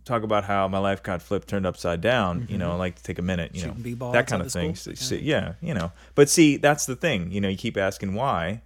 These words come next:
Speaker 1: You say, uh, but then, you know, you get, get moved to Bel Air and all that kind of stuff
Speaker 2: <laughs>
Speaker 1: happens, and, you know, uh, but no, the, the five whys approach to me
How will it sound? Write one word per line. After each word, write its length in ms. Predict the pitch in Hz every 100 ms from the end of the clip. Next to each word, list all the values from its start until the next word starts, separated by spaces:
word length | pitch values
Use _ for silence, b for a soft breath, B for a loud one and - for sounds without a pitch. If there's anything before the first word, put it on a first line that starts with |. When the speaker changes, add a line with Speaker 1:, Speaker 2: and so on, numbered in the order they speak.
| -
Speaker 1:
You 60 |
say, 340 | - 98 87 - b b b b b b _ _
uh, 300 | 90 82 76 - - - - - _ _ _ _ -
but 140 | 113 104
then, 340 | 117 107 104 - -
you 140 | 104
know, 260 | 85 80 - - - - _ _ _ _ _ -
you 160 | 101
get, 300 | 92 82 104
get 160 | 98 101
moved 220 | 110 104
to 80 | 95
Bel 220 | 95 90
Air 160 | 101 107
and 100 | 101
all 100 | 98
that 140 | 104
kind 160 | - 92
of 80 | -
stuff 160 | 90
Speaker 2:
<laughs> 80 | 226
Speaker 1:
happens, 400 | 82 - 233 92
and, 160 | 80 - B B B B -
you 80 |
know, 200 | 110 98
uh, 300 | - 92 92
but 220 | 90 135 135
no, 180 | 143
the, 400 | 113 127 123 110 - - - - _ _ _ _ _ _ _ _
the 80 | 127
five 280 | - 180 156
whys 300 | 151 143 127
approach 460 | - 127 104 -
to 160 | - 113
me 680 | 107 135 147 98 90 104